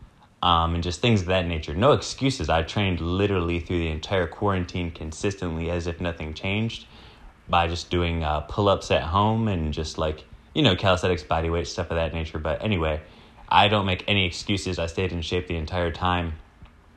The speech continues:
Point being, though, I hadn't trained, uh, that particular exercise, so I wasn't as strong in it as I used to be. So I just, you know, I didn't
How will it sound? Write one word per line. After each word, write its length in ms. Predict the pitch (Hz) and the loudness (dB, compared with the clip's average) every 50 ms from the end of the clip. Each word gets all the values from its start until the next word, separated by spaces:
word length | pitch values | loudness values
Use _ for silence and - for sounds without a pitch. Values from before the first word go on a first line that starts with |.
| - - - - - | -18 -18 -16 -6 2
Point 220 | - 117 104 98 | 4 4 4 6
being, 200 | 101 107 104 95 | 6 6 6 6
though, 80 | 87 82 | 6 4
I 80 | 82 | 4
hadn't 240 | 82 98 95 87 80 | 4 4 2 0 -2
trained, 460 | 78 - - 101 95 92 90 87 82 - - - - - - - - - - - - - | -6 -6 -4 -2 -2 0 -2 -2 -4 -6 -12 -20 -20 -20 -20 -20 -20 -20 -20 -20 -4 4
uh, 180 | 87 85 85 82 | 6 6 6 6
that 180 | 80 90 - | 4 0 -2
particular 460 | - 87 - - 90 - 85 78 78 - | -2 -4 -4 -4 -4 -2 -2 -2 -2 -2
exercise, 640 | - 101 - - - - 73 - 87 85 82 82 82 | -2 -4 -4 -6 -8 -6 -2 2 2 4 4 2 0
so 440 | - - 87 85 85 82 82 80 80 - - - - - - - - - - - - - | -2 -2 0 0 2 0 0 -2 -4 -10 -16 -20 -20 -20 -20 -20 -20 -20 -20 -14 0 4
I 160 | 90 87 87 | 6 6 6
wasn't 360 | 85 85 98 95 85 92 90 | 4 4 2 2 2 2 -2
as 80 | 85 82 | -2 -4
strong 500 | - - - 98 95 95 95 92 87 - | -2 2 4 6 6 6 4 0 -4 -4
in 160 | - 90 92 | -6 -4 -4
it 200 | 87 85 78 78 - - | -4 -4 -6 -8 -6 -4
as 220 | 85 85 80 78 | -2 -2 -2 0
I 460 | 82 78 78 76 76 76 73 73 71 - - - - _ _ - | 0 0 0 0 -2 -4 -6 -8 -10 -14 -16 -20 -20 _ _ -2
used 240 | 120 143 147 - | 0 0 0 0
to 60 | - 85 | -2 -2
be. 220 | 85 80 76 71 | -2 -2 -2 -4
So 220 | 76 - - 92 | -6 -2 2 2
I 120 | 85 90 85 | 2 2 2
just, 300 | 80 85 82 - - - | 0 -4 -6 -6 -6 -2
you 100 | 120 123 | 0 2
know, 220 | 104 101 107 123 - - - - - - | 2 2 0 -2 -6 -12 -20 -20 -8 -2
I 80 | - 92 | 0 2
didn't 360 | 95 98 92 87 85 82 82 | 2 2 0 0 -2 -4 -6